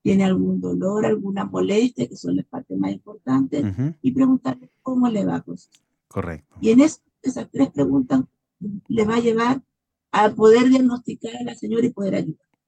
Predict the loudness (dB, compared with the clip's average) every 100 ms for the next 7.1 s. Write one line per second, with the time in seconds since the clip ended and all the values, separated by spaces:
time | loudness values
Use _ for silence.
0 | _ _ -8 -8 _ _ _ _ _ _
1 | -10 -8 -6 -6 -10 -14 -18 -18 _ _
2 | _ _ -6 -2 -2 -4 -6 -8 -6 -8
3 | -8 -8 -10 -10 -6 -6 -8 _ -16 -16
4 | _ -20 -18 -12 -6 -6 -8 -14 -14 -14
5 | _ -4 -2 -2 -6 -10 -10 -10 -14 -18
6 | -10 -8 -6 -8 -10 -14 -10 -6 -4 -4
7 | -10